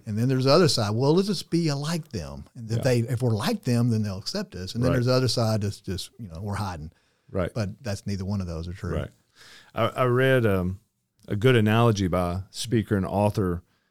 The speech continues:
Speaker 2: Kathy Howard. Um, she, she illustrated the world or the world systems like the ocean,
Speaker 1: Mm.
Speaker 2: and we who are followers of Jesus in the ark of safety, so in, in a boat.
Speaker 1: Mm, yep.
Speaker 2: And, and she makes this comment, "Boats are made for the water."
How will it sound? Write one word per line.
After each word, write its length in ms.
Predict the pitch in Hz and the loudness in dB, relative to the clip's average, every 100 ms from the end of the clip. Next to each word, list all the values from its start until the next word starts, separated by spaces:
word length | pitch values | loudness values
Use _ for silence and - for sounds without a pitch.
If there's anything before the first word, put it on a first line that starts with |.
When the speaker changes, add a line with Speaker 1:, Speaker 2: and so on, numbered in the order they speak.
| _ _ | _ _
Speaker 2:
Kathy 340 | - 113 95 | 0 2 0
Howard. 580 | 73 104 98 87 78 76 _ _ | -4 -2 -2 -2 -4 -8 _ _
Um, 440 | - 87 82 - - | -6 -4 -4 -8 -12
she, 400 | - - 139 135 - | -6 0 2 0 -2
she 240 | - 160 | 0 4
illustrated 560 | 151 131 - 123 113 95 | 6 4 4 4 4 2
the 80 | 90 | -2
world 580 | 87 110 120 110 107 | 0 2 6 6 4
or 60 | 92 | 2
the 100 | 90 | -2
world 320 | 95 117 107 | 2 4 4
systems 580 | - 131 113 - 92 90 | 2 0 0 0 -2 0
like 220 | 92 92 | -2 -2
the 160 | 87 82 | -4 -2
ocean, 500 | 95 98 87 80 92 _ _ _ _ _ | -2 -2 -6 -6 -10 _ _ _ _ _
Speaker 1:
Mm. 140 | 120 117 | -18 -8
Speaker 2:
and 160 | 101 95 | -2 4
we 160 | 123 | 4
who 100 | 131 | 6
are 140 | 120 104 | 4 2
followers 520 | - 117 120 120 98 | 0 2 6 6 4
of 140 | 95 | 0
Jesus 720 | 82 110 120 107 85 85 - - _ _ _ _ _ | 0 2 2 2 0 -2 -6 -8 _ _ _ _ _
in 180 | 110 110 | 0 2
the 140 | 107 | 0
ark 260 | 101 101 - | 0 -2 -2
of 100 | 87 | -4
safety, 480 | - 104 92 85 80 | 0 0 0 -4 -4
so 260 | - 85 | -4 -6
in, 220 | - 110 - | -4 -6 -2
in 140 | 120 | 0
a 60 | 101 | 0
boat. 280 | 85 101 - | 2 2 2
Speaker 1:
Mm, 140 | 127 117 _ | 0 -2 _
yep. 240 | 110 117 _ _ _ | -6 -6 _ _ _
Speaker 2:
And, 280 | 104 113 107 | 0 2 2
and 160 | 120 113 | 0 0
she 80 | |
makes 240 | 131 147 - | 4 2 2
this 160 | 120 | -2
comment, 500 | - 139 135 95 - | 0 0 2 0 -2
"Boats 360 | - 147 165 - | 4 4 4 2
are 40 | |
made 540 | 113 107 113 117 117 110 | 4 4 6 6 4 0
for 300 | - 117 107 | -4 2 2
the 100 | 92 | 4
water." 560 | 92 95 87 73 113 | 2 0 0 -4 -6